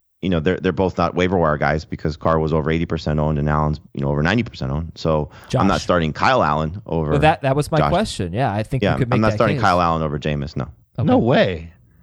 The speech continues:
Speaker 3: Jameis is top five for me.
Speaker 2: Whoa.
Speaker 3: Uh, I, I think, I think he has, I think he's lights out. I think Mike Evans has his way with whatever defensive back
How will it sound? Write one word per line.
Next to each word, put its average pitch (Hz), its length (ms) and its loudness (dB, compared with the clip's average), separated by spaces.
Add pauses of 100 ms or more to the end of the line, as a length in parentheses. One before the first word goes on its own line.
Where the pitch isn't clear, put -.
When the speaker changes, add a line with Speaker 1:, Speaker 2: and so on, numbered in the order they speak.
(260)
Speaker 3:
Jameis 208 440 4
is 151 100 -2
top 127 220 2
five 101 280 0
for 87 100 -8
me. 80 220 -12 (160)
Speaker 2:
Whoa. 196 500 2
Speaker 3:
Uh, 127 60 4
I, 131 220 4
I 139 40 4
think, 147 380 -2 (100)
I 139 140 6
think 170 220 2
he 147 220 2
has, 123 480 2
I 123 120 2
think 127 180 -2
he's 113 160 -2
lights 117 280 2
out. 110 180 4
I 104 100 0
think 107 160 0
Mike 113 220 2
Evans 107 260 0
has 101 180 0
his 92 140 -6
way 101 160 2
with 95 240 -2
whatever 95 400 2
defensive 98 480 -4
back 92 400 0